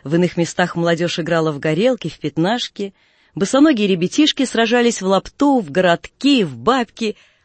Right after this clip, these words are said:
а пожилые люди сидели у ворот на скамейках и вели долгие беседы. Всюду было просто и оживленно. Улицы в то время на Васильевском острове были не такие, как теперь.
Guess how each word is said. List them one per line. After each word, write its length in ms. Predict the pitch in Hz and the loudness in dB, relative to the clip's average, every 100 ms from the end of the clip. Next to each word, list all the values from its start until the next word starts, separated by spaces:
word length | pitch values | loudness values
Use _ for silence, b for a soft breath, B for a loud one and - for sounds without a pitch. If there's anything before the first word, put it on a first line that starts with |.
| b | b
а 140 | 165 | -4
пожилые 440 | - 151 151 160 156 | -2 -2 -2 0 0
люди 200 | 160 143 | -2 -6
сидели 380 | - 139 156 | -8 -2 0
у 80 | 151 | 0
ворот 260 | 143 151 143 | 0 -4 -4
на 80 | 147 | -8
скамейках 720 | - 147 175 285 - 240 - b b b | -6 -2 0 0 -2 -10 -12 b b b
и 120 | 156 | -4
вели 240 | 147 147 | -2 -2
долгие 400 | 135 220 190 131 | 0 -2 -2 -6
беседы. 580 | 123 123 - 135 127 131 _ _ _ _ _ _ _ _ _ _ _ | -8 -8 -8 -8 -10 -18 _ _ _ _ _ _ _ _ _ _ _
Всюду 320 | - - 285 269 | -14 -2 0 2
было 220 | 262 247 | 2 2
просто 460 | - 285 302 - | 2 -2 -2 -2
и 60 | 196 | 0
оживленно. 800 | 269 165 147 143 147 139 139 151 _ _ _ _ _ _ _ _ - | 0 -2 -4 -2 -2 -2 -6 -12 _ _ _ _ _ _ _ _ -2
Улицы 360 | 302 262 - 170 | 0 0 -2 -6
в 60 | |
то 140 | - 175 | -2 0
время 240 | 170 160 | 2 2
на 80 | 160 | 2
Васильевском 600 | 180 - 170 - - 190 | 0 -2 -4 -4 -2 -2
острове 460 | 160 - 160 135 135 b b b | -2 -6 -8 -10 -14 b b b
были 180 | 180 254 | -2 2
не 140 | 262 269 | 4 4
такие, 320 | 302 - 156 | 2 -2 -4
как 180 | 147 - | -4 -8
теперь. 420 | 160 147 135 | -8 -6 -8